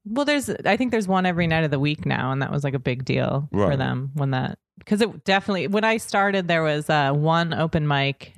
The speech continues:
Speaker 1: at the comedy club, and you can go on w-, every other week and do four minutes. But it was in front of the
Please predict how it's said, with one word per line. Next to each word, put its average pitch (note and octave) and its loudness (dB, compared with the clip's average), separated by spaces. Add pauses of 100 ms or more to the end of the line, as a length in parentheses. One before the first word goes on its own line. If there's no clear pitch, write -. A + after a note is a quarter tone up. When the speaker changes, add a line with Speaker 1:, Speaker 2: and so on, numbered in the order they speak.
Speaker 1:
at C#3 -4
the C3 0 (120)
comedy E3+ 2
club, C3+ -2 (320)
and D3+ 0
you D#3 4
can E3+ 0
go D#3+ 4
on D3+ 2
w-, D3 -2 (100)
every D3 2
other C3+ 0
week C3 -4
and C3+ 0
do C3+ 2
four C3+ -2
minutes. C#3 -2
But G3 0
it F3+ 0
was E3+ 0
in E3 0
front F3+ 2
of C#3+ 0
the C#3 0